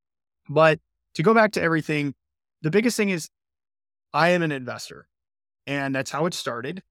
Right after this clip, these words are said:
That's how the purpose of the software is. And so we built it to be investor friendly for investors. And so how we analyze markets,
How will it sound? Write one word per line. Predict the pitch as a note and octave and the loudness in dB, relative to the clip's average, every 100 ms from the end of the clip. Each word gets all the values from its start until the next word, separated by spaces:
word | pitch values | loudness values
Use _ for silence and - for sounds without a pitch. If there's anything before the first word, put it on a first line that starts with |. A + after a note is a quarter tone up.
| _ _ _ | _ _ _
That's | B2+ B2+ | -10 -8
how | D3 C#3 C3 | -4 -4 -4
the | B2+ | -10
purpose | A#2+ E3+ D#3+ | -8 -4 -4
of | D3+ | -4
the | C3 | -6
software | - B2 A2+ A#2 A2+ | -4 -6 -8 -10 -10
is. | A2 A2 | -10 -14
And | - B2+ | -14 -12
so | - B2 B2 B2 B2+ | -8 -6 -6 -8 -8
we | C#3+ | -6
built | D#3 D#3 D#3 D3+ | -2 2 2 2
it | C3 B2+ - - _ _ _ _ - | -4 -6 -8 -16 _ _ _ _ -10
to | - E3+ | -6 -4
be | D#3 E3 D3 B2+ B2 | -4 -4 -4 -6 -8
investor | C3 B2 B2 - A#2 | -6 -4 -4 -6 -10
friendly | - C3+ A#2+ A#2 A2+ _ _ | -10 -12 -12 -14 -16 _ _
for | D3+ C#3 | 0 2
investors. | B2+ A2+ G#2+ - - - - _ _ _ - | 2 -2 -8 -12 -14 -18 -20 _ _ _ -14
And | C3 | -6
so | - C#3 C3 B2+ - | 0 0 0 -4 -8
how | - C3+ C#3 | -2 2 2
we | C#3 | 0
analyze | C3 B2+ B2 A#2+ A#2 | -2 -6 -6 -8 -8
markets, | B2 B2+ G#3 - - | -8 -4 -4 -4 -10